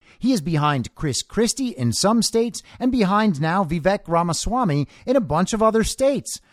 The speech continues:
But they're still saying that Ron is going to win. They still believe, despite all evidence to the contrary, that Donald Trump is stupid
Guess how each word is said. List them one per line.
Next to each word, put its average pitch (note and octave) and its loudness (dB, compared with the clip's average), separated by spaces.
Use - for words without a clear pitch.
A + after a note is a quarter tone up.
But - -6
they're A3 -2
still G#3+ 0
saying A3 2
that D3+ 0
Ron F#3 4
is F#3 2
going C#3 0
to F#3 -2
win. F#3+ -2
They D3 2
still D3 -2
believe, C3+ -2
despite A#2+ -6
all D#3+ 2
evidence G3+ 0
to B2 -8
the F#2+ -10
contrary, G3+ 0
that B2+ -6
Donald B2 -4
Trump B2+ -6
is G#2+ -6
stupid F#3 -4